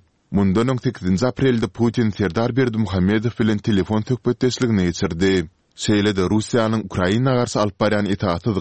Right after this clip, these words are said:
gany urşunyň arasynda Putin Serdar Berdimuhammedow we Moskwa sapara çagyrypdy. Türkmen lideri hem onu kabul edipdi. Resmi Aşgabat Rus waswalyjy güýçleriniň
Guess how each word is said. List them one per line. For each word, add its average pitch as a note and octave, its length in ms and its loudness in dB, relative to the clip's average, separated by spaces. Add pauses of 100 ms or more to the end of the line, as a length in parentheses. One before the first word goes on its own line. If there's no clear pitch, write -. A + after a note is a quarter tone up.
gany F#2 300 0
urşunyň A#2 460 0
arasynda G#2+ 680 0 (160)
Putin G#2+ 360 0
Serdar A2 500 -2
Berdimuhammedow A2 760 2
we G#2 140 2
Moskwa G2+ 380 -2
sapara B2+ 360 -2
çagyrypdy. F#2+ 880 0 (180)
Türkmen A#2 440 0
lideri B2+ 380 0
hem G#2+ 200 0
onu G2+ 200 2
kabul G#2+ 360 0
edipdi. F2+ 560 0 (300)
Resmi G2 300 0
Aşgabat A#2 480 0
Rus B2+ 200 0
waswalyjy F#2 560 0
güýçleriniň A2 640 2